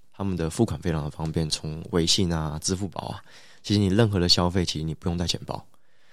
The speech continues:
那，那时候我选择，我想要在台湾发展，我在观察一件事情，就是我们在台湾什么时候出门是不用花现金的？其实你可以回顾一下，大概在二零一八年的年初开始到年底的情况之下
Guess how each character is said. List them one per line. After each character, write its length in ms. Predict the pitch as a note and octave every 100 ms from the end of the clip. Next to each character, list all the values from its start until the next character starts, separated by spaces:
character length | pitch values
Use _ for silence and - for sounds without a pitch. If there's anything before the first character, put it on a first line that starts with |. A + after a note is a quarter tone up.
| -
那， 80 | -
那 120 | C#3
时 100 | C3+
候 60 | G#2+
我 100 | F#2+
选 160 | F#2 D#2
择， 160 | D#2 D2+
我 80 |
想 160 | G#2+ F2
要 60 | G2+
在 80 |
台 140 | G#2 E2+
湾 120 | E2
发 160 | F2 E2+
展， 140 | E2 -
我 100 | F2
在 80 |
观 220 | F2+ F2+ F2+
察 200 | - -
一 40 |
件 160 | D#2 C#2+
事 100 | -
情， 160 | - -
就 100 | E2
是 200 | - D2+ - - - -
我 100 | -
们 80 | F#2+
在 140 | B2+
台 200 | B2 -
湾 260 | E2+ E2+ E2+ - - -
什 180 | - F#2+
么 100 | F2
时 180 | F2+ F#2
候 260 | G2 F2 F#2+ -
出 220 | - G#2+
门 200 | G2 D2
是 100 | -
不 120 | E2+
用 120 | D#2+
花 240 | E2 - E2
现 260 | - G2 C#2+
金 180 | - -
的？ 80 | - - - - - - - - - -
其 120 | A2+
实 40 |
你 80 | A2+
可 80 | G2+
以 80 | F#2
回 220 | - F2
顾 240 | F2+ G2+
一 20 |
下， 240 | F2+ - D#2+
大 100 | F#2
概 100 | F#2+
在 160 | G#2+ -
二 140 | - A#2+
零 200 | F2 E2+
一 80 | F2+
八 220 | - E2+
年 160 | E2+ D#2 D2+
的 80 | -
年 200 | D#2+ D#2
初 180 | - F#2
开 200 | F2 E2
始 200 | E2 -
到 120 | - F2+
年 240 | D#2 D2+
底 120 | E2+
的 100 | -
情 200 | - -
况 120 | D#2
之 80 | -
下 100 | -